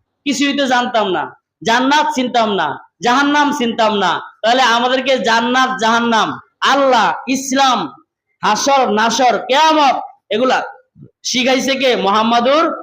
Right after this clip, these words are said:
রাসূল। তাহলে উনি কি আমাদের জন্য রহমত না? এটাই বলছেন, "ওয়া মা আরসালনাকা ইল্লা রাহমাতাল লিল আলামিন।" আল্লাহর নবী আমাদের জন্য রহমত।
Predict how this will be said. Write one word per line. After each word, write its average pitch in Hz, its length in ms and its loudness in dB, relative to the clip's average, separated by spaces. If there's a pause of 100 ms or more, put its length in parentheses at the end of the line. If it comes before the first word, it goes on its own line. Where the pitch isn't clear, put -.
রাসূল। 156 560 -6 (560)
তাহলে 233 200 0
উনি 247 240 0
কি 262 180 -4
আমাদের 226 360 0
জন্য 247 140 0
রহমত 220 480 0
না? 254 340 2 (600)
এটাই 311 140 -4
বলছেন, 180 400 -4
"ওয়া 165 160 -2
মা 196 220 0
আরসালনাকা 196 1000 0 (220)
ইল্লা 208 440 0
রাহমাতাল 196 580 -2
লিল 233 440 0 (160)
আলামিন।" 143 560 -4 (1600)
আল্লাহর 262 320 2
নবী 285 320 2
আমাদের 254 340 0
জন্য 277 160 -2
রহমত। 220 520 0